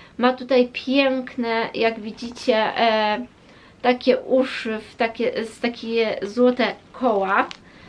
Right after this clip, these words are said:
więc można ją nosić właśnie tak, do ręki. Albo, jeżeli wolimy, to możemy ją nosić na takim ładnym, złotym łańcuszku.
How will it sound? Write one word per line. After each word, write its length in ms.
więc 240
można 340
ją 80
nosić 380
właśnie 380
tak, 460
do 240
ręki. 580
Albo, 800
jeżeli 600
wolimy, 800
to 180
możemy 400
ją 140
nosić 460
na 340
takim 520
ładnym, 500
złotym 760
łańcuszku. 760